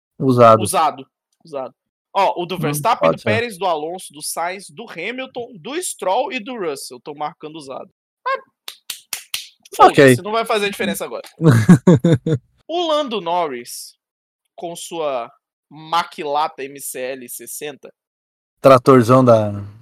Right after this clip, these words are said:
Speaker 1: da Marcy
Speaker 2: ele
Speaker 1: Ferguson
Speaker 2: terminou
Speaker 1: ali.
Speaker 2: duas voltas atrás do líder, o Verstappen,
Speaker 1: Uhum.
Speaker 2: certo?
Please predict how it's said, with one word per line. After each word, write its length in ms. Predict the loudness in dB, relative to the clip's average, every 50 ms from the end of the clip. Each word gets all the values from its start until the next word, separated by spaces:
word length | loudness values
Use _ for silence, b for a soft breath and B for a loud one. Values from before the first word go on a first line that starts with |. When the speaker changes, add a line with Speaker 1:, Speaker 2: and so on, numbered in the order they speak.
| _ _ _ _
Speaker 1:
da 80 | -4 0
Marcy 220 | 2 4 4 4
Speaker 2:
ele 140 | 4 2 4
Speaker 1:
Ferguson 380 | 6 6 6 6 6 2 0 0
Speaker 2:
terminou 200 | 0 2 2 2
Speaker 1:
ali. 100 | 0 -2 -6 _ _ _ _ _ _ _ _ _ _ -20 -18 _ -8
Speaker 2:
duas 420 | -6 -4 -2 -2 -2 -4 -4 -6
voltas 480 | -6 -4 -2 -2 -2 -2 -4 -6 -6 -4
atrás 420 | -6 -6 -6 -6 -6 -4 -6 -6
do 80 | -10 -14
líder, 380 | -14 -14 -16 -18 -18 -20 -20 -20 _ _ _ _ _ _ -20
o 40 | -18
Verstappen, 500 | -16 -16 -16 -16 -16 -16 -10 -4 -2 -2
Speaker 1:
Uhum. 480 | 0 0 -2 -4 -4 -2 0 0 0 0
Speaker 2:
certo? 180 | -2 -8 _